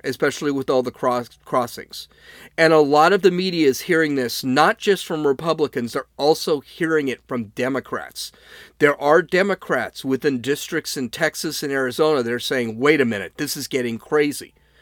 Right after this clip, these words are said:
Because this catch and release thing is beginning to happen,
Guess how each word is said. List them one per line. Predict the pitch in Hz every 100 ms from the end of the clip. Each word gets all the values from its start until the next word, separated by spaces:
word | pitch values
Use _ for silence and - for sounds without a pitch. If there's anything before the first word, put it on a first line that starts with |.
| _ - - _
Because | - 156 156
this | 185 -
catch | - 208 -
and | 214
release | 196 202 233
thing | - 139 123
is | 123 -
beginning | 175 123 139 165 190 196 170
to | 190 156
happen, | 180 185 - 107 -